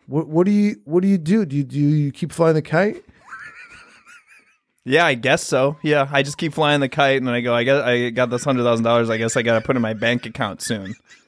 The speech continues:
Speaker 2: That's a great question. Uh, before we end the episode, let me just, let me just throw out a really fast anecdote that I just find so funny.
Speaker 1: <laughs>
Speaker 2: Many, many years ago, I, I was dating someone, and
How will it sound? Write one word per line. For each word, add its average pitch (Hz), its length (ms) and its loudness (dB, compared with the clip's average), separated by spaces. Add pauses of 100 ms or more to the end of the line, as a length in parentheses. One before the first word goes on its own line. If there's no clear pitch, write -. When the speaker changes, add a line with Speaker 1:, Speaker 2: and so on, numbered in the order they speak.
(360)
Speaker 2:
That's 131 180 -4
a 147 80 0
great 131 280 -6
question. 117 360 -4 (320)
Uh, 143 100 2
before 202 300 0
we 269 120 0
end 180 100 -2
the 160 60 2
episode, 156 320 2
let 147 120 2
me 233 160 0
just, 226 240 -4
let 170 80 -2
me 220 80 2
just 294 160 -8
throw 180 240 2
out 160 100 2
a 143 80 2
really 151 340 0
fast 139 340 -2
anecdote 127 400 0
that 123 80 -2
I 120 60 0
just 120 140 -10
find 120 220 -2
so - 180 2
funny. 123 220 2 (380)
Speaker 1:
<laughs> 156 80 -8
Speaker 2:
Many, 185 180 4
many 240 180 2
years 185 240 0
ago, 139 320 2
I, 135 400 2
I 131 120 2
was 135 180 0
dating 147 380 0
someone, 131 520 -2
and 123 440 0